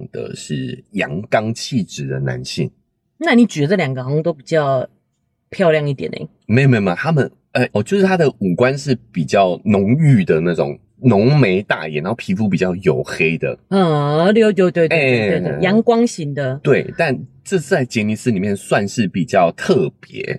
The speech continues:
Speaker 1: 杰尼斯大多还是，是比较幼态的审美，这可能就跟强尼喜多川自己的喜好有一点关系。
Speaker 2: 对啊，他完全在自己在选妃的感觉，
Speaker 1: 嗯。
Speaker 2: 齁。
Speaker 1: 哦，对啊，对啊。
Speaker 2: 我自己个人感受啦，我被，被骂，就是他的这些男生的样子都，都是比较漂亮的，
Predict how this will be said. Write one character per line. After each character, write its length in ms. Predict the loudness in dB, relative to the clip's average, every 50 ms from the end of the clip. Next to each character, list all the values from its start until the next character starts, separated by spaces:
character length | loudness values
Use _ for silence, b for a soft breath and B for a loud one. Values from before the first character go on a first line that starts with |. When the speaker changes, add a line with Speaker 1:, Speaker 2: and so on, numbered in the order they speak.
| -12 _
Speaker 1:
杰 140 | 0 2 2
尼 80 | 2
斯 140 | 0 -2 -2
大 180 | -2 -2 -2 0
多 180 | 2 0 0
还 160 | 2 0 -2
是， 200 | -4 -4 -6 -6
是 100 | -6 -6
比 80 | -4 -2
较 100 | -2 0
幼 240 | 2 2 2 2 0
态 280 | -2 -6 -6 -4 -4 -4
的 100 | -4 -6
审 240 | -8 -4 -6 -4 -4
美， 280 | -2 -4 -4 -4 -6 B B B B _
这 100 | 0 0
可 120 | 2 2 0
能 100 | 2 2
就 80 | 2
跟 160 | 2 4 2 2
强 160 | 0 -2 -2
尼 60 | -2
喜 100 | -4 -4
多 160 | -4 -4 -2
川 160 | 0 0 -2
自 180 | -2 -2 -6 -8
己 220 | -8 -8 -14 -14 -6
的 140 | -4 -4 -4
喜 260 | -4 -8 -10 -12 -12 -6
好 200 | -4 -4 -4 -4
有 140 | -6 -8
一 20 | -8
点 140 | -8 -10 -12 -10
关 180 | -8 -8 -8 -8 -10
系。 300 | -14 -14 -14 -14 -16 -16 -18 -20 -8 _
Speaker 2:
对 160 | 2 2 2
啊， 80 | 2
他 120 | 2 2 2
完 140 | 4 4 4
全 140 | 2 2
在 180 | 4 4 2 2 0 _
自 160 | -8 -6 -6
己 60 | -2
在 100 | -2 -2
选 320 | -2 -2 -4 -4 -4 -4 -6
妃 220 | -2 0 0 2
的 60 | 2
感 180 | 0 -2 -4 -6 -6
觉， 320 | -6 -6 -6 -6 -6 -6 -8 -8
Speaker 1:
嗯。 60 | -10
Speaker 2:
齁。 120 | -10 -8 -6
Speaker 1:
哦， 320 | -6 -6 -6 -6 -10 -16 _ _ _ _
对 120 | 0 0 2
啊， 240 | 2 0 -2 -4 -6 -2
对 100 | 2 2
啊。 20 |
Speaker 2:
我 60 | 2 4
自 100 | 2 0
己 80 | 0
个 140 | 2 2 2
人 140 | 4 4 2
感 200 | 2 0 -4 -8
受 260 | -10 -2 0 2 2
啦， 80 | 2 2
我 60 | 2
被， 100 | 0 2
被 140 | 2 2 0
骂， 160 | 0 -2 B B B B B B
就 80 | -12 -6
是 140 | -6 -6 -6
他 180 | -4 -6 -6
的 160 | -4 -4 -4 -6
这 200 | -6 -6 -8 -8
些 760 | -8 -8 -4 -2 0 0 2 2 2 2 2 2 2 2 2
男 260 | 2 2 2 2 2
生 240 | 0 0 -4 -4 -2
的 80 | 0 0
样 240 | 0 0 0 -2 -4
子 100 | -4 -4
都， 160 | -2 -2 -2
都 160 | -2 -2 -2
是 100 | -2 -2
比 100 | 0 -2
较 60 | -2
漂 300 | -2 -2 -2 0 2 2
亮 260 | 2 2 -2 -2 -6
的， 200 | -8 -10 -12 -12